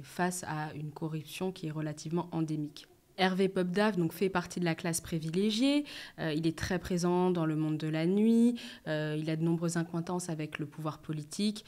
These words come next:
euh, le, le monde des affaires et est reconnu par les autorités comme une personnalité publique. Spécifiquement sur, euh, sur l'affaire, donc, euh, elle vient ébranler les réseaux sociaux, donc Instagram,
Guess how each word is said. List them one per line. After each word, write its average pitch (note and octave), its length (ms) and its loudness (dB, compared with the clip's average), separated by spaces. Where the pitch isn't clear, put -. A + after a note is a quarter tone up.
euh, D3 260 -4
le, D#3 260 0
le D#3+ 220 2
monde E3+ 220 4
des D#3+ 180 0
affaires G3+ 500 0
et G3 420 4
est D#3 60 2
reconnu E3 460 2
par E3 160 0
les D#3+ 160 0
autorités D#3 640 0
comme F3+ 300 2
une D#3 340 0
personnalité D#3 680 -2
publique. D3+ 480 -10
Spécifiquement G#3 640 2
sur, E3+ 320 -2
euh, D#3 240 -2
sur - 280 -4
l'affaire, G3 420 2
donc, D#3 260 -4
euh, D3 720 -10
elle E3 160 0
vient F3+ 240 2
ébranler F3 500 4
les E3+ 120 2
réseaux D#3+ 220 0
sociaux, G#3 500 2
donc E3 220 2
Instagram, D#3+ 1080 2